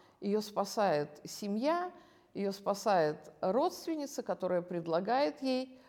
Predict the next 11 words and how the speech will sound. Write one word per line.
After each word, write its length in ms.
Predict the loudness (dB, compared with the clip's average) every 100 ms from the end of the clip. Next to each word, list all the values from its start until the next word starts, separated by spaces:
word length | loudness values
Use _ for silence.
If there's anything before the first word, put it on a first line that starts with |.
| _
говеть 600 | 0 4 6 4 -2 -4 -10
Великим 560 | -4 -4 -4 -6 -10
постом. 420 | -10 -14 -10 -12 -12 -18 _ _ _ _ _ _ _ -20 _ 4
И 180 | 6 6
для 280 | 6 6
Наташи 640 | 6 4 6 4 2 0 2 2
это 240 | 0 -2
становится 800 | -8 2 4 4 4 4 2 0
вот 240 | 2 -2
буквально 720 | -2 -4 -2 4 6 8 4 4
моментом 720 | 2 2 0 -2 -2 -4